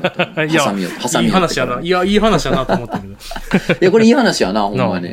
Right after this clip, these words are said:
Speaker 1: うん。
Speaker 2: うん。
Speaker 1: 次回これでフルで喋れるぐらい。
Speaker 2: なあ、喋りたいぐらいやな。
Speaker 1: うん。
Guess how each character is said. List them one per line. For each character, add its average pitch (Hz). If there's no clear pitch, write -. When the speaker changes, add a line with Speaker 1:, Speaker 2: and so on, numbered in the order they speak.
Speaker 1:
う 110
ん。 107
Speaker 2:
う -
ん。 104
Speaker 1:
次 220
回 117
こ 117
れ 113
で 117
フ 139
ル 104
で 82
喋 82
れ 85
る -
ぐ 92
ら -
い。 85
Speaker 2:
な 135
あ、 107
喋 120
り 113
た 98
い 92
ぐ 92
ら -
い -
や 104
な。 107
Speaker 1:
う -
ん。 -